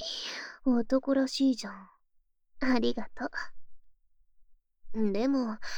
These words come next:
マジでできてたら、ちょっとやばいから、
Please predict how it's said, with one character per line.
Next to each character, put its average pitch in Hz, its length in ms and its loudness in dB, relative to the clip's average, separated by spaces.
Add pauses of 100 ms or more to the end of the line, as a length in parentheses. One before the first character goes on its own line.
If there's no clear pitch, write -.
(440)
マ 269 220 6
ジ 330 120 0
で 285 100 4
で 262 140 4
き - 100 -8
て 220 140 -8
た 202 100 -8
ら、 208 420 -4 (400)
ち - 120 -4
ょ - 20 0
っ - 40 -2
と - 120 -6
や 202 220 -6
ば 240 100 0
い 269 80 4
か 226 140 -6
ら、 208 260 -6